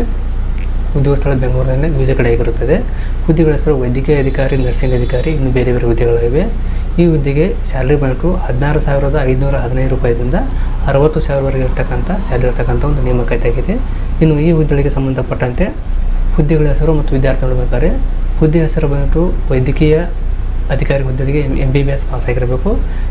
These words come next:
ಇನ್ನು ನರ್ಸಿಂಗ್ ಅಧಿಕಾರಿ ಹುದ್ದೆಗಳಿಗೆ ಜೆ ಎನ್ ಎಮ್ ಅಥವಾ ಬಿ ಎಸ್ ಸಿ ಪಾಸ್ ಅವರು ಅಪ್ಲೈ ಮಾಡ್ಬೋದು. ಅದೇ ರೀತಿ ಹತ್ತನೇ ತರಗತಿ ಪಾಸ್ ಆದವರಿಗೆ ಪ್ರಯೋಗಶಾಲಾ ತಂತ್ರಜ್ಞ ಹುದ್ದೆ ಅರ್ಜಿ ಕರೆದಿದ್ದಾರೆ, ಅವರು ಕೂಡ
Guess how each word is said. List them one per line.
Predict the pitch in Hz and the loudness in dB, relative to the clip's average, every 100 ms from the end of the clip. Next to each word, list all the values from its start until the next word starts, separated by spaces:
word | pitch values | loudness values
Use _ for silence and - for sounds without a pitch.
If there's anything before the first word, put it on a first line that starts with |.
| - | 0
ಇನ್ನು | 156 143 135 | 2 2 0
ನರ್ಸಿಂಗ್ | - 160 165 - - - 143 | 2 0 0 -2 -2 -2 -2
ಅಧಿಕಾರಿ | 139 139 131 | 0 0 0
ಹುದ್ದೆಗಳಿಗೆ | 123 127 127 156 208 - - | 0 0 0 0 0 -2 -2
ಜೆ | 131 | 0
ಎನ್ | 135 147 147 | 0 0 0
ಎಮ್ | 156 | 0
ಅಥವಾ | - - 131 | -2 0 0
ಬಿ | 135 | 0
ಎಸ್ | 135 - | 0 0
ಸಿ | 135 | 0
ಪಾಸ್ | 127 120 | -2 -2
ಅವರು | 139 | -2
ಅಪ್ಲೈ | 131 127 | -2 -2
ಮಾಡ್ಬೋದು. | 120 123 123 147 233 - - - - | 0 0 0 0 0 0 0 -2 0
ಅದೇ | 143 156 | 2 2
ರೀತಿ | 156 185 202 | 0 -2 -2
ಹತ್ತನೇ | - - 175 160 | -2 -4 0 0
ತರಗತಿ | 156 156 156 | 0 -2 -2
ಪಾಸ್ | 147 139 - | -2 -2 -2
ಆದವರಿಗೆ | - 131 131 180 254 - - - | -2 0 0 -2 -2 -2 -2 0
ಪ್ರಯೋಗಶಾಲಾ | 135 139 151 147 143 143 | 0 2 0 0 -2 -2
ತಂತ್ರಜ್ಞ | 151 131 135 131 | -2 -2 0 0
ಹುದ್ದೆ | 127 135 127 | 0 0 0
ಅರ್ಜಿ | 123 123 | 0 0
ಕರೆದಿದ್ದಾರೆ, | 123 120 165 | 0 0 0
ಅವರು | 151 131 131 | 0 0 0
ಕೂಡ | 139 | 0